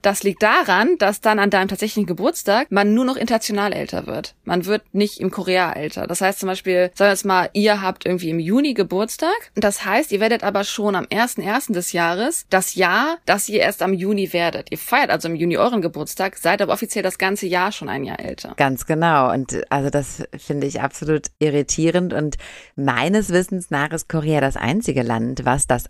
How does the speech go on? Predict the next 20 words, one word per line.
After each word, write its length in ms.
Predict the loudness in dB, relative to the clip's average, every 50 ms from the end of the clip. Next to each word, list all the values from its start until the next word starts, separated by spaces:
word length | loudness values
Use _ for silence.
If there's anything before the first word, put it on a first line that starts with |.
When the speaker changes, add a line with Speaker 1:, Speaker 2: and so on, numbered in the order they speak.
| _ -2
Speaker 2:
Alter 560 | 0 2 2 2 0 0 -2 0 0 0 0
so 240 | 0 0 0 2 2
berechnet. 720 | 0 0 0 0 0 -2 -2 -4 -4 -2 0 0 0 -2 -4 -10 -14 -16 -18 -18 -20 -10
Und 340 | -4 -2 0 0 0 -2 -4 -4
tatsächlich, 760 | -2 -2 -2 0 0 0 0 0 0 -2 -2 -4 -2 -2 0
wenn 180 | 0 0 0 0
ihr 640 | 0 0 2 2 2 2 2 2 2 2 0 -2 -4 _ _
Koreaner 500 | -4 -2 0 2 2 2 2 4 2 0 0
kennenlernt, 760 | 0 -2 0 0 0 0 2 2 2 2 2 0 -2 -4 -6 -8 -14 -18 -20 -18 -20 -16 -12
die 300 | -4 0 0 2 4 6
werden 460 | 6 6 4 4 2 0 0 0 0 0 2
euch 340 | 2 4 4 2 0 -2 -4
fragen, 360 | -2 0 2 2 2 2 0 0
wie 80 | 2
alt 220 | 2 2 2 0 0
ihr 60 | 0
seid, 140 | 0 2 2
oder 120 | 2 2
die 160 | 2 2 2 4
werden 300 | 4 4 4 2 -2